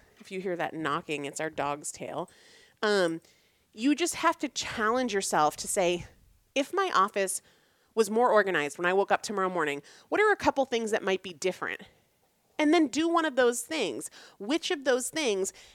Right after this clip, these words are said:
am I able and willing to do today? When you are struggling to take action or get specific, "If I did it today, what would it look like? If I did one thing for it today, what would it look like?" And that's where I would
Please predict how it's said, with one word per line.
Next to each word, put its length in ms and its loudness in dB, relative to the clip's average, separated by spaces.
am 140 0
I 220 2
able 320 2
and 160 0
willing 300 2
to 120 -4
do 220 -6
today? 560 -8
When 200 -2
you 220 4
are 80 2
struggling 600 0
to 100 -6
take 380 -4
action 360 0
or 120 -6
get 240 -2
specific, 600 -4
"If 140 -2
I 80 2
did 180 -4
it 80 -4
today, 240 2
what 160 2
would 80 0
it 80 -2
look 160 -4
like? 220 -2
If 140 0
I 100 4
did 200 -4
one 340 4
thing 240 -2
for 240 2
it 100 -2
today, 380 2
what 160 4
would 80 2
it 80 0
look 200 -4
like?" 280 -4
And 100 -2
that's 200 -2
where 100 -2
I 140 0
would 240 -4